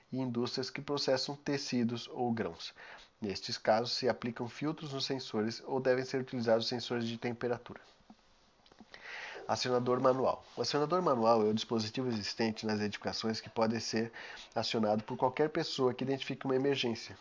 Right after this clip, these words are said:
Ao apertar a botoeira do alarme, um sinal é enviado à central de alarme. O acionador deve ser encontrado facilmente pelos ocupantes da edificação, de modo a permitir maior celeridade no aviso dos demais ocupantes. Assim,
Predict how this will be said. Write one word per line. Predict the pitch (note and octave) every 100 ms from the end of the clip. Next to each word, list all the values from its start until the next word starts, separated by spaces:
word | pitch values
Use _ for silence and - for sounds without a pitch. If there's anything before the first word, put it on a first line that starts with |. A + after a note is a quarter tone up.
| - -
Ao | A#2+
apertar | C#3+ B2 A2+ A2+
a | G#2+
botoeira | A2 - A#2+ B2
do | G#2
alarme, | F#2+ A2 G#2 - - - - - - -
um | D3
sinal | D#3+ - B2 A2+ B2 B2+
é | C3
enviado | B2 A#2 A#2 B2
à |
central | A#2+ B2 B2 B2+
de | C#3+
alarme. | C3+ G2+ - - _ - - -
O | A#2
acionador | - A2 G#2+ A2 A2+ D#3 -
deve | A#2+ A2
ser | -
encontrado | A2 A2 B2+ B2 C3 C#3
facilmente | - E3 F#3+ E3 B2+ A#2+
pelos | - A#2 A#2
ocupantes | B2+ - - B2+ B2+
da | B2+
edificação, | A#2 - D3+ - A#2+ A#2+
de | A#2 C#3+
modo | D3+ D3+
a |
permitir | D3+ D3+ C#3 - C3+
maior | B2+ A#2 B2
celeridade | A#2 C#3+ D3 C3+ B2 G#2 G#2 A2 A2+ - - -
no | C#3
aviso | A#2 A#2 A#2
dos | A#2+ A#2
demais | A#2 A#2+ A2+ G#2+ G#2+
ocupantes. | A2 - - A2 - - - - - - - - -
Assim, | G2 A#2+ C#3+